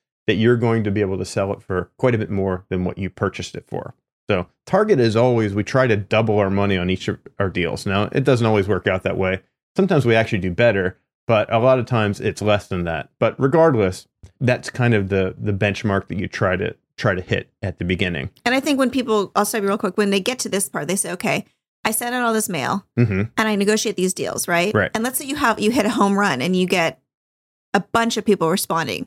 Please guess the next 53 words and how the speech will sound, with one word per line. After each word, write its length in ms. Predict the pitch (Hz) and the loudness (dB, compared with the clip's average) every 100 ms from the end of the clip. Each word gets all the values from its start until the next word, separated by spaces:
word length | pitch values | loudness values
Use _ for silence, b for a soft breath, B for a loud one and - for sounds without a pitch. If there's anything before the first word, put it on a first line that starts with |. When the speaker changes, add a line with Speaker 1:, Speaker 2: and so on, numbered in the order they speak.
| - | 0
Speaker 1:
Mm-hmm. 240 | 123 123 123 | 2 2 0
Speaker 2:
Let's 160 | 277 | -2
say, 180 | 392 254 - _ | -4 -6 -10 _
I 80 | 220 | 0
don't 140 | 285 | 2
know, 140 | 185 202 | 2 2
like, 220 | 220 214 | 2 0
let's 180 | 247 - | -2 -2
say 160 | 277 | -6
some 180 | 277 247 | -4 -2
big 220 | - 190 | 0 -2
number. 340 | 185 151 - - | 0 -2 -2 -2
What's 220 | 208 - | -2 -2
a 20 | |
big 160 | 202 185 | -6 -4
number? 280 | 165 - | -4 0
Speaker 1:
Well, 100 | - | 4
if 60 | 147 | 6
you 40 | 156 | 4
got 160 | 143 | 4
ten 220 | - 151 | 4 4
deals 280 | 120 113 98 | 6 4 2
locked 280 | 90 82 - | -2 -4 -4
up. 160 | - - | -2 0
Speaker 2:
Okay, 240 | - 175 | 0 -2
and 180 | 196 208 | -2 0
they're 140 | 202 | 0
each 400 | - 208 202 - - | 0 -2 -2 -8 -10
Speaker 1:
Twenty 240 | - 92 90 | -8 -6 -2
thousand 300 | 98 101 101 | 0 0 2
dollars, 320 | 95 113 127 | 0 0 0
I 100 | 90 | -2
don't 120 | 110 | -4
know. 140 | 104 117 | -2 -2
Speaker 2:
Okay, 200 | - 190 | -2 -2
twenty 240 | - 226 | -4 -2
thousand 260 | 220 196 208 | 0 0 0
dollar 160 | 190 175 | 0 0
deals. 520 | 220 202 165 190 - - | 0 0 0 -2 -4 -2
Speaker 1:
Mm-hmm. 240 | 117 123 127 _ - | 0 0 -2 _ -2
Speaker 2:
And 160 | 202 | 0
that's 180 | 196 - | 0 -2
two 100 | - | -4
hundred 160 | 180 190 | -6 -2
thousand, 320 | 117 135 - | 0 -2 -2
right? 220 | 147 170 | -2 0
Speaker 1:
Right. 220 | 208 85 - | 0 0 -2
Speaker 2:
And 120 | 220 | -2
you 80 | 226 | 0
were 80 | 269 | 0
thinking, 320 | 247 214 185 | 0 -2 -2
"I'm 140 | 202 208 | 0 0
gonna 400 | 214 202 180 | 0 0 -2